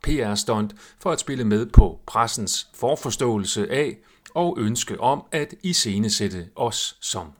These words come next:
tosser. Noget af det vigtigste for begyndere i håndtering af pressen er at finde ud af på forhånd, hvad man egentlig har tænkt sig at sige. Det lyder meget banalt, men det er meget vigtigt,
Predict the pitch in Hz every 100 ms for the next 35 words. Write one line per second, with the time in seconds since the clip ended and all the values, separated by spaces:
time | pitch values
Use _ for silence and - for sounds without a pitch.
0 | _ - 101 - - _ _ _ _ _
1 | _ _ _ _ _ _ _ _ - -
2 | - - - _ 117 185 202 107 104 160
3 | - 214 - 104 92 - - 143 156 98
4 | 85 80 87 87 135 127 80 - 107 131
5 | - 131 - 113 123 160 - 123 107 92
6 | - 139 160 117 92 - _ _ 196 185
7 | 123 110 87 80 - 113 104 - - -
8 | 107 117 113 - _ _ _ 170 185 135
9 | 190 202 196 120 - _ 104 95 90 135
10 | 110 147 165 165 - _ - 180 175 190
11 | 131 156 214 - -